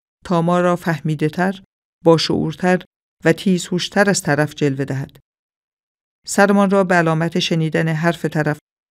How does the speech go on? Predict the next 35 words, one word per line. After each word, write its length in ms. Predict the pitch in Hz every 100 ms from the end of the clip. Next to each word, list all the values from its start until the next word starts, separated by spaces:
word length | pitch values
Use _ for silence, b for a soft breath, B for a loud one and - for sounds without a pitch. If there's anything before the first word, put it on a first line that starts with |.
| -
بالا 320 | 165 156 151
و 40 |
پایین 280 | 151 156 160
می‌بریم، 560 | 175 202 185 147 143 139 _ _ _ -
ولی 280 | 175 190
ششدانگ 580 | 185 - 170 - 175 175
حواسمان 720 | 170 156 156 160 165 165 165 - _ _
در 120 | - 151
پی 300 | 156 175 165
جور 320 | - 151 143
کردن 400 | 147 139 147 147
پاسخ 520 | 147 151 143 139 139
خودمان 480 | 139 160 135 113 117
است. 220 | 135 - _ _ _ _ _ _ _ _ _ _ _ _ _ _ _
چنین 340 | 220 208 233
است 200 | 233 233
که 100 | -
حتی 280 | 220 220 220
دو 120 | 202
نفری 380 | 185 175 196 202
که 120 | 196
بر 160 | 185 170
سر 240 | - 180
یک 260 | 180 185 185
موضوع 340 | 170 160 175
با 140 | 165 160
هم 200 | 165 165
توافق 580 | 185 165 156 156 180
کامل 400 | 190 175 151 147
دارند، 540 | 139 147 151 175 196 190 _ _ _ _ _ _
درگیر 540 | - 175 160 180 185 190
بحث 340 | 170 156 -
و 160 | 151 147
جدل 420 | 147 156 156 127
می‌شوند. 540 | 135 131 139 143 151